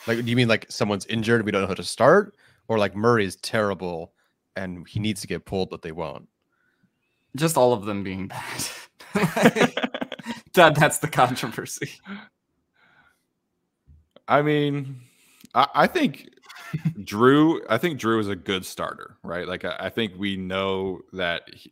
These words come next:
Speaker 3: that he probably is the safest player there. I don't know if he'll be a ch-, a techni-, like, technically a starter,
Speaker 2: Right.
Speaker 3: but I, I'm comfortable with Tranquill starting, man. I really am. It's just the, it's just the other players. Like, you know, I think we all really like Nick Niemann, and,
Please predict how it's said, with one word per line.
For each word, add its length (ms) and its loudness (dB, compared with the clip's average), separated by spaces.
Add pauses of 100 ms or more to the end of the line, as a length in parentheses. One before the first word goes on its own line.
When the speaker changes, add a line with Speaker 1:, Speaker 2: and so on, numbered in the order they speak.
(120)
Speaker 3:
that 160 -6
he 200 -6
probably 460 -2
is 140 -10
the 100 -18
safest 500 -8
player 300 -6
there. 400 -4 (500)
I 80 -10
don't 240 -6
know 280 -6
if 120 -10
he'll 140 -8
be 240 -8
a 220 -6
ch-, 180 -12 (100)
a 120 -8
techni-, 480 -10 (180)
like, 240 -16
technically 520 -4
a 100 -6
starter, 560 -6 (500)
Speaker 2:
Right. 140 -4
Speaker 3:
but 280 0
I, 220 -2
I'm 140 0
comfortable 420 2
with 140 0
Tranquill 340 -2
starting, 380 -2
man. 220 -8
I 40 -8
really 320 -4
am. 300 -4
It's 140 -10
just 260 -6
the, 80 -6
it's 240 -10
just 240 -14
the 120 -12
other 220 -6
players. 400 -8
Like, 240 -10 (400)
you 140 -6
know, 80 0
I 80 -2
think 260 -4
we 160 -2
all 180 2
really 200 -2
like 240 -4
Nick 200 -10
Niemann, 560 -8
and, 500 -14